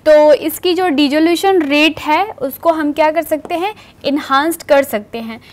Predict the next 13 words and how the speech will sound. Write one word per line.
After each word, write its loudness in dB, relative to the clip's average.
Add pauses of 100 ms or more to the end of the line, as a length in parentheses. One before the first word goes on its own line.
(180)
But, 2 (380)
अ, -2
this -2
type 0
of, -2
अ, -4 (720)
class 4
is 2
not 2 (160)
suitable 2 (100)
for 4 (400)
oral 4
route। -8